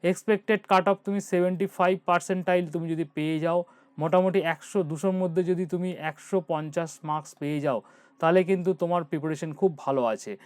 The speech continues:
এবং তার নিচে ধরো তোমাদের আশি নব্বই তুমি পাচ্ছ, আশি নব্বই মানে তুমি এখানে ফর্টি পার্সেন্টের কাছাকাছি তুমি নাম্বার পাচ্ছ, তাহলে কিন্তু তোমার কিন্তু প্রিপারেশন অনেক ভালো নেই,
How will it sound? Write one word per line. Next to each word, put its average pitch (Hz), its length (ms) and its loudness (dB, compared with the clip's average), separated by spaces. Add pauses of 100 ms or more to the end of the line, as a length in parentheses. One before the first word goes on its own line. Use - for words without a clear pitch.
(220)
এবং 165 340 4
তার 190 220 8
নিচে 190 340 2
ধরো 147 280 4
তোমাদের 185 340 4
আশি 170 320 0
নব্বই 180 340 0
তুমি 175 200 -4
পাচ্ছ, 160 380 -2
আশি 120 280 -4
নব্বই 190 320 2
মানে 190 220 0
তুমি 190 240 -2
এখানে 214 260 -2 (360)
ফর্টি 180 280 4
পার্সেন্টের 190 440 2
কাছাকাছি 175 420 0
তুমি 180 220 -6
নাম্বার 156 320 -2
পাচ্ছ, 131 320 -4 (400)
তাহলে 185 260 8
কিন্তু 190 240 2
তোমার 180 260 2
কিন্তু 170 240 -4
প্রিপারেশন 165 560 -4
অনেক 185 400 -2 (100)
ভালো 165 360 2
নেই, 160 340 2